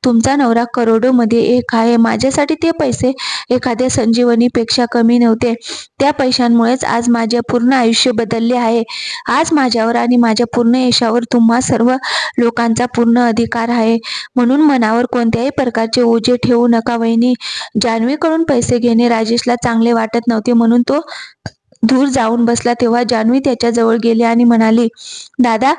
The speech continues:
याचा अर्थ तू मला तुझी बहीण मानण्यापासून नकार देत आहेस." तेव्हा अश्रू भरल्या डोळ्यांनी राजेश म्हणाला, "मी असे कधी म्हणालो?" त्यावर जान्हवी म्हणाली, "पण दादा, तू तर हे पैसे घेण्यास नकार देत आहेस.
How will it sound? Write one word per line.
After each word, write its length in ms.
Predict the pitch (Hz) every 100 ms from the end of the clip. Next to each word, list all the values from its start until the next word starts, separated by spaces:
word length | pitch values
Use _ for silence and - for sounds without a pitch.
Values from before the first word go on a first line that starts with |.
| - - - 247
याचा 300 | 226 226 302
अर्थ 200 | 311 320 320
तू 80 | 302
मला 300 | 277 233 233 - - -
तुझी 260 | 240 247 269 - 240
बहीण 340 | 247 240 262
मानण्यापासून 720 | 262 220 233 226 226 240 254
नकार 340 | 240 220 247 226
देत 300 | 233 226 247
आहेस." 240 | 226 233 -
तेव्हा 220 | 233 240
अश्रू 320 | 226 - 262
भरल्या 320 | 285 240 233
डोळ्यांनी 440 | 226 226 220 226 233
राजेश 360 | 220 - - 226
म्हणाला, 320 | 226 226 233 - - - - -
"मी 140 | 277 -
असे 260 | 240 240 311
कधी 220 | 254 226 330
म्हणालो?" 440 | 320 247 220 247 - - - -
त्यावर 260 | 240 226 254
जान्हवी 340 | 214 226 233 247
म्हणाली, 360 | 247 226 226
"पण 300 | 240 247 269
दादा, 300 | 254 220 240
तू 140 | 240 240 247
तर 120 | 247
हे 160 | 247
पैसे 400 | 277 277 240 254
घेण्यास 400 | 240 240 226 247 254
नकार 340 | 226 - 302
देत 240 | 254 262 262
आहेस. 300 | 220 240